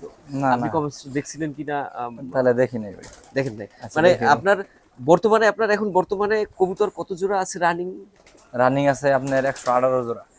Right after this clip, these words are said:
Speaker 2: একশো আঠারো জোড়া। এই একশো আঠারো জোড়া রানিং কবুতর বর্তমানে আপনার কত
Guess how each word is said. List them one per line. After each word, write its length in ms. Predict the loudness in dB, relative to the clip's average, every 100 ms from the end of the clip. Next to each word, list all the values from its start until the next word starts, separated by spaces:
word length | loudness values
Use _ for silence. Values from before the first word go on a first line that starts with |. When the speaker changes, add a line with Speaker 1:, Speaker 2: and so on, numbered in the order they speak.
| -8
Speaker 2:
একশো 240 | -6 0 4
আঠারো 360 | 4 4 4
জোড়া। 280 | 4 2 -6 -10 _ -2
এই 120 | 0
একশো 380 | 4 2 2 4
আঠারো 360 | 6 6 2 2
জোড়া 240 | 4 6
রানিং 280 | 8 6 2
কবুতর 480 | 0 0 4 4 4
বর্তমানে 480 | -6 -6 -6 -2
আপনার 220 | -2 -2 -4 -4
কত 320 | -6 -2 -2